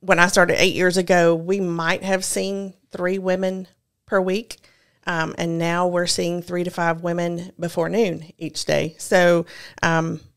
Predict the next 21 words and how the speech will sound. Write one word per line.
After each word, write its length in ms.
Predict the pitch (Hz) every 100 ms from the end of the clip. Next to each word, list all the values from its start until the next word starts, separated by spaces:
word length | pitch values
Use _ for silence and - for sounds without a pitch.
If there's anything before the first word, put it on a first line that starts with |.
| _
our, 340 | 160 170 185 - _
our 380 | 156 165 190 180 _ _ _ _ _ _ _ _ -
job 260 | 175 180 196
has 120 | 156
gotten 420 | - 156 - 156 -
much 240 | 190 208 208
more 140 | 185
complex 720 | 180 165 160 208 170 - -
with 160 | - 160
the 80 | 160
timing 460 | 185 175 170 165
of 80 | 156
things. 440 | - 156 160 180 - - - - -
Um, 320 | 180 170 170
but 240 | 165 190
we're, 220 | 190 214 185 -
we're, 340 | 190 185 175
we 140 | 190
used 180 | 190 269
to 60 | 269
not 240 | 220 202